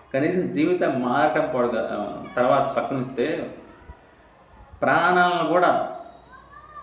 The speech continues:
కాపాడలేని స్థితిలో ఉన్నారు పార్టీ నాయకులు.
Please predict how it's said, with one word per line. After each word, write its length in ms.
కాపాడలేని 600
స్థితిలో 300
ఉన్నారు 340
పార్టీ 240
నాయకులు. 480